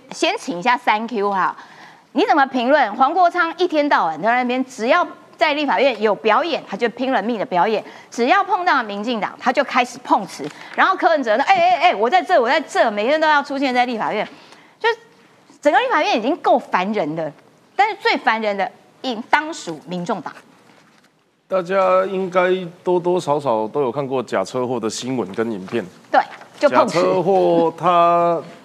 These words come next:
Speaker 2: 没有撞到，但是赶快躺在地上。
Speaker 1: 对。
Speaker 2: 啊，这个时候他遇到两种情况会马上站起来，一个是刚好被记录器拍到，或者是警察在附近，另外一种就是车主下来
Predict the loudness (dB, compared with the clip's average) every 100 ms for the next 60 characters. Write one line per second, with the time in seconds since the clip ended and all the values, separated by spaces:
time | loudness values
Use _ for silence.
0 | -20 -10 -2 2 2 0 -2 2 0 0
1 | -2 -2 -2 -4 -6 -8 -10 -16 -12 -2
2 | 0 0 -2 -4 -6 -6 -6 -8 -6 0
3 | 0 -2 -20 -8 -2 0 2 2 2 2
4 | 0 2 2 2 2 0 -4 -4 -6 -4
5 | -2 0 0 -2 -2 -4 -4 -6 -8 -12
6 | -14 -20 _ _ -4 2 2 2 0 0
7 | 0 2 0 0 -2 0 0 0 -2 -4
8 | -2 -2 -4 -2 0 2 0 0 -4 -4
9 | -10 -10 -10 -6 -4 -2 -4 -4 -8 -8
10 | -10 -14 -20 -20 _ -4 2 2 2 0
11 | -2 -4 -4 -4 0 0 -2 0 0 0